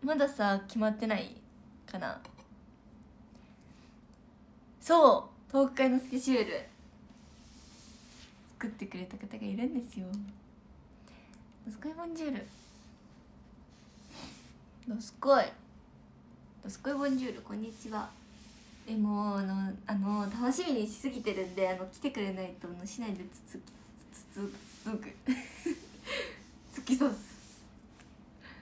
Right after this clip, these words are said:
市内、市内をね、市内を持っていかなくちゃ。握手が強い人は印象に、え、もう、もう握りつぶして、あの、手汗ブシュブシュブシュに出しますね。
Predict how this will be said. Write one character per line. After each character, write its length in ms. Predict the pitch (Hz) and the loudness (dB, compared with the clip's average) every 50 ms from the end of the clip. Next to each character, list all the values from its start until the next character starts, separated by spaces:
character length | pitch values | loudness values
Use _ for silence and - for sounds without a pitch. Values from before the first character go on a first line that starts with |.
| - - - - - - | -20 -20 -20 -20 -20 -14
市 180 | - - 220 | -8 -4 -2
内、 260 | 196 190 180 175 - - - - - - - - | -2 -2 -2 -4 -8 -12 -14 -20 -20 -18 -18 -16
市 120 | - - 214 | -14 -12 -10
内 120 | 202 185 - - - | -10 -10 -8 -10 -10
を 40 | - - | -8 -8
ね、 140 | 175 196 220 214 - - - - - - - - - - - - - - - - | -6 -6 -8 -8 -10 -18 -20 -20 -20 -20 -20 -20 -20 -20 -20 -20 -20 -20 -20 -18
市 160 | - - - | -16 -10 -6
内 160 | 226 208 202 196 | -4 -4 -2 -4
を 80 | 185 | -4
持 80 | 185 190 | -6 -10
っ 40 | 196 | -12
て 120 | - - | -10 -10
い 80 | 196 196 | -10 -8
か 80 | - 190 | -6 -6
な 100 | 190 240 | -6 -6
く 80 | - - - - | -8 -10 -16 -16
ち 80 | - - | -16 -16
ゃ。 40 | - - - - - - - - - - - - - - - - - - - - - - - - - - - - - - - - - - - - - - - - - - - - - - | -16 -18 -20 -20 -20 -20 -20 -20 -20 -20 -20 -20 -20 -20 -20 -20 -20 -20 -20 -20 -20 -20 -20 -20 -20 -20 -20 -20 -20 -20 -20 -20 -20 -20 -20 -20 -20 -20 -20 -20 -20 -20 -20 -20 -16 -8
握 280 | - 254 - - - - | -6 -6 -6 -6 -10 -8
手 80 | 226 208 | -4 -4
が 100 | 196 196 | -4 -4
強 340 | 196 - 202 196 202 202 | -4 -4 -4 -2 -2 -2
い 60 | 196 196 | -2 -4
人 220 | 190 - - - | -6 -8 -8 -6
は 40 | 180 | -4
印 140 | 185 190 196 | -2 -2 -2
象 120 | - 190 | -4 -6
に、 100 | 190 - | -8 0
え、 100 | - 240 | 4 6
も 120 | 240 240 240 | 8 8 8
う、 60 | 226 | 8
も 100 | 226 233 | 6 4
う 20 | |
握 380 | 226 220 226 240 226 262 302 294 | 2 2 2 2 4 4 4 4
り 100 | 311 - | 4 0
つ 120 | - 311 | -2 -2
ぶ 120 | 262 320 320 | 0 0 0
し 140 | - - - | -2 0 0
て、 240 | 214 196 196 - 196 | 2 2 2 2 0
あ 40 | 196 | -2
の、 120 | 196 190 | -2 -4
手 160 | 196 - 254 262 | -2 2 2 2
汗 160 | 240 240 226 | 2 2 -2
ブ 140 | 202 190 190 | -6 -6 -4
シ 100 | 226 226 | -4 -2
ュ 20 | |
ブ 120 | 196 208 214 | -2 0 0
シ 60 | 214 | 0
ュ 140 | 208 196 190 | -2 -2 -2
ブ 40 | 196 | -2
シ 120 | 233 220 | -2 0
ュ 120 | 208 214 | 0 2
に 160 | 214 208 208 190 | 4 2 2 2
出 140 | 214 220 | 0 -2
し 100 | 214 - | -2 0
ま 140 | 208 208 220 | 0 2 2
す 80 | 220 - | 0 -2
ね。 220 | - - - - | -8 -10 -10 -8